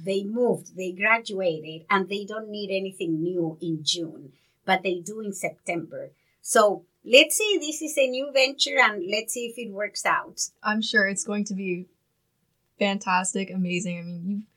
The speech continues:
Speaker 2: had so many great results so far, so this is sh-, surely gonna be another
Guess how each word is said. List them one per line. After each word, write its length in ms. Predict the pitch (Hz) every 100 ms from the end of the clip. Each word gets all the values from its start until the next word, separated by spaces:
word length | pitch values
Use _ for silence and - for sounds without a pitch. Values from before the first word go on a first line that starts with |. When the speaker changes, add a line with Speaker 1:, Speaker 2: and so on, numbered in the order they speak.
| _ _ _
Speaker 2:
had 220 | - 226
so 240 | 220 - 220
many 140 | 220
great 240 | 185 196 196
results 400 | 190 185 175 -
so 120 | 180
far, 260 | - 147
so 260 | 170 165 196
this 140 | - 214
is 160 | 208
sh-, 140 | - - 220 _
surely 320 | - 208 202
gonna 140 | 202 190
be 180 | 190 185 _ _ _
another 420 | 196 190 180 170